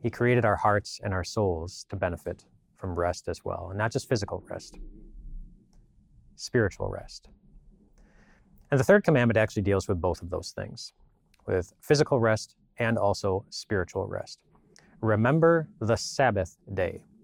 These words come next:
by keeping it holy." And again, Sabbath might be an unfamiliar word. It's an Old Testament word. It's a Hebrew word. The original word is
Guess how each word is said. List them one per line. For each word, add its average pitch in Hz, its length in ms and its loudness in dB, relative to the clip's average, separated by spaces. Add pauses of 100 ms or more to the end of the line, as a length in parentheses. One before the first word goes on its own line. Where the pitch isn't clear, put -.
by 98 160 -2
keeping 98 300 -4
it 87 80 -4
holy." 90 320 -8
And 101 100 -4
again, 131 220 2
Sabbath 139 340 4
might 123 140 0
be 120 100 2
an 110 80 2
unfamiliar 107 500 0
word. 90 240 -4
It's 90 140 -8
an 120 80 0
Old 143 140 4
Testament 139 400 2
word. 113 240 0 (320)
It's - 100 0
a 113 60 0
Hebrew 139 440 4
word. 85 340 -2
The 107 180 -2
original 127 380 2
word 110 320 0
is 101 340 -2